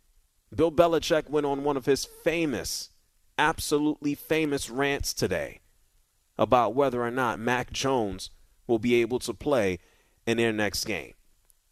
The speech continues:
And trust me, it's a must listen. This is a Bill Belichick classic. Okay, so if you wanna give me a holler, you know how to do it.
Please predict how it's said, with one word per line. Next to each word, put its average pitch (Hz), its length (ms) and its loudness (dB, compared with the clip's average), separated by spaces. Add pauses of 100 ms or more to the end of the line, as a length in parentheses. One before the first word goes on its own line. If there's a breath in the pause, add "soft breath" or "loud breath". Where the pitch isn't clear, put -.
(140)
And 104 140 -8
trust 107 360 0
me, - 200 -20 (520)
it's - 300 -4
a 127 80 4
must 123 320 0
listen. 92 420 -4
This - 160 -6
is 104 140 -8
a 110 80 0
Bill 110 480 0 (340 soft breath)
Belichick 104 680 0 (480)
classic. 127 960 -4 (460)
Okay, 135 300 2
so 147 160 0
if 135 100 -2
you 147 80 0
wanna 208 220 4
give 190 140 2
me 185 100 0
a 190 60 4
holler, 147 320 2
you 139 120 -2
know 147 200 2
how 127 160 4
to 117 80 -2
do 92 240 -8
it. 90 100 -8